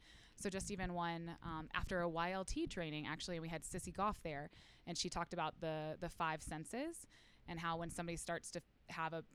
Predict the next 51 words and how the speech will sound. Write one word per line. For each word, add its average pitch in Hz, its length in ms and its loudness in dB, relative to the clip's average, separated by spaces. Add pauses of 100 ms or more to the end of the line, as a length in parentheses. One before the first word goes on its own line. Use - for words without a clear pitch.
(140)
an 165 80 -8
anxiety 240 440 0
attack 208 500 4
or 165 120 0
feel 190 200 0
it - 60 -2
coming 175 240 -4
on, 170 200 -2
you 170 60 -4
can 170 120 -6
ask 160 220 -4
them, 165 200 -2
like, 151 140 0 (360)
"Tell 196 100 6
me 180 140 4
one 202 320 4
thing 226 220 2
you 220 100 2
can 214 180 0
see, 190 460 0 (140)
two 226 260 4
things 214 260 2
you 208 80 0
can 190 140 -2
smell, 170 340 2
three 214 240 0
things 196 240 0
you 196 80 -2
can 175 140 -4
taste, 170 420 0
four 214 220 4
things 190 400 0
you 185 80 -2
can 170 140 -4
hear, 170 260 -2
and 165 160 -2
five 165 220 2
things 170 180 -4
you 170 80 -4
can 156 140 -6
feel," 117 360 -4
or 175 80 0
something 175 360 -2
like 160 180 -4
that. 156 220 -4
And 190 100 -4
it's 175 80 0
just - 160 0
a 254 60 0
grounding 180 680 2
mechanism. 339 580 0